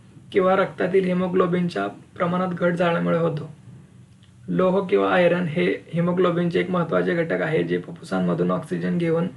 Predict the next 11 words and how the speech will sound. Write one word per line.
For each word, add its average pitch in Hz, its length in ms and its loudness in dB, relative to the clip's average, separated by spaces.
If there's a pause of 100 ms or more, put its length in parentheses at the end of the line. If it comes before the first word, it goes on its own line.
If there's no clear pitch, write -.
(340)
शरीराच्या 180 440 2
विविध 185 320 2
अवयवांपर्यंत 175 640 0
पोहोचवते. 160 500 0 (1500)
लोहाची 185 360 2
कमतरता 190 440 0
झाल्यास 180 400 0
hemoglobin-चे 175 580 0
उत्पादन 175 360 -2
कमी 185 200 0
होते, 151 320 -2